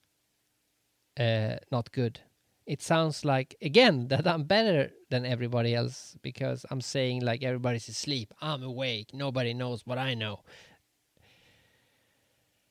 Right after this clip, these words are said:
Uh, I know there are, I also know that maybe, maybe, mm, mm,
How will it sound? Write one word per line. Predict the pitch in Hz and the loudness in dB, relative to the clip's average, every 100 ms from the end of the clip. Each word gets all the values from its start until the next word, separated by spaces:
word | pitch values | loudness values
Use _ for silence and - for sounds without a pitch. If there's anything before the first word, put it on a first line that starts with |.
| _ _ _ _ _ _ 285 | _ _ _ _ _ _ -6
Uh, | 139 123 - | -4 -2 -2
I | |
know | 170 202 | 0 2
there | 160 147 | 2 2
are, | 139 131 127 - - - | 4 2 0 -4 -14 -6
I | 151 | -2
also | 156 151 139 | 0 -2 -2
know | 127 123 120 | -2 -2 -2
that | 117 120 | -4 -2
maybe, | 131 135 | 0 0
maybe, | 135 123 120 117 | 0 0 0 -2
mm, | |
mm, | 131 123 120 - 127 117 120 | -4 -6 -6 -8 -8 -6 -6